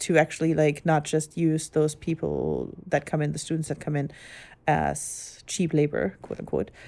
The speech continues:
but to really, like, give them an experience and teach them something, teach them something about the company as well as the job. Um, so that also gives people a really good insight in whether they really wanna do H R.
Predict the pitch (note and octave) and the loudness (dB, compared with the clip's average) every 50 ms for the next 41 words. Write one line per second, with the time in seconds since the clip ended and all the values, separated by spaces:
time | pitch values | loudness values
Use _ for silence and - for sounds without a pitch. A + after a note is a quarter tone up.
0 | - - - - - - - - F3+ D#3+ E3 - - - - - F3+ E3 D#3+ - | -20 -20 -20 -18 -14 0 6 8 8 8 6 2 -6 -2 2 4 4 4 4 2
1 | D#3 F3 E3+ D#3 D3 D3+ D3 D3 D3 D3 C#3+ C#3+ - - - - - E3 D3+ D#3 | 2 4 4 4 6 4 4 2 2 2 0 0 -2 -6 -4 0 2 2 2 2
2 | D#3 D3+ - - - - - D3+ D3+ D3 - - - - - D#3+ - - C#3+ D3 | 2 0 0 -2 -4 -2 0 0 0 0 -4 -8 -8 -6 -6 -4 -4 -4 -4 -4
3 | - - - - - D3+ D3 - F3 D#3+ - D#3+ D3+ - D3+ D#3 D3+ D3 C#3+ C#3+ | -4 -6 -8 -6 -6 -4 -2 -2 -2 0 -2 -4 -4 -2 0 0 0 0 0 -2
4 | - - - - F3+ G3 - A3 G#3+ A3+ G#3+ - D3+ - D3 D3 - - - - | -4 -4 -4 -2 -2 0 2 2 2 2 2 0 -2 -2 -2 -2 -2 -4 -8 -10
5 | - - - - - - - - - _ - - - - - - - - - - | -10 -6 -6 -4 -4 -4 -6 -8 -14 _ -20 -20 -20 -20 -20 -18 -16 -14 -14 -14
6 | - - - - - - - - F3 E3 D3+ C#3+ D#3 - - - - - A3+ G#3+ | -14 -16 -18 -18 -20 -10 -2 4 4 6 6 6 4 0 -2 4 8 10 12 12
7 | B3 C4 C4+ C#4 C#4+ - D#4 B3 C4+ C4 C4 - C#4+ C4+ C#4 B3+ A#3 G3+ G#3 G3+ | 12 10 10 8 6 6 6 6 6 6 4 4 2 6 6 6 8 8 8 6
8 | A3 F#3+ F#3+ F3+ F#3+ F#3+ - G3 F3+ E3+ E3+ E3+ E3+ D#3+ D3 E3+ E3+ D#3+ E3 D#3+ | 6 4 4 4 4 4 6 4 6 6 4 4 2 2 4 4 4 4 4 4
9 | D#3 D#3 D3 D#3+ D3+ D3 F3 D3+ C#3 C#3+ C3+ C3 - D#3 D#3+ D3+ - G1+ G1+ - | 4 4 4 4 4 2 2 2 0 0 0 0 2 0 0 0 -2 -4 -6 -8
10 | - - - - - | -8 -8 -8 -10 -12